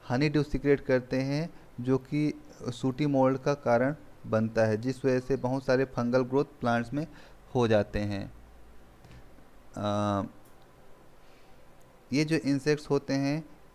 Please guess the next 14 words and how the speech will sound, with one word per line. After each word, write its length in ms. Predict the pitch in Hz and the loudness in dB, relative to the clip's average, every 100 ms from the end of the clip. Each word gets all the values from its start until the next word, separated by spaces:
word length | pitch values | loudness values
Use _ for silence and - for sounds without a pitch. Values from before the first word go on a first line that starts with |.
| - - - | -20 -20 -6
अपने 240 | 120 - 143 | -4 0 -2
पूरे 300 | - 151 151 | -2 -2 0
जीवन 340 | 127 131 139 | 2 4 4
काल 260 | 135 110 104 | 4 4 4
में 240 | 98 98 - - - | 0 -6 -10 -18 -2
मैक्सिमम 600 | 117 127 127 139 147 151 139 | 2 2 0 -2 0 0 0
एक 120 | 135 | -2
सौ 120 | 143 | -2
पच्चीस 560 | 139 131 - 151 156 - | -4 -6 -4 -2 -2 -2
तक 120 | 151 - | -4 -2
अंडे 300 | 127 127 135 | -2 2 0
दे 220 | 117 120 | 2 2
सकते 440 | 117 110 - - 98 | 2 -2 -4 -4 -4
हैं 340 | 95 98 104 | -4 -6 -12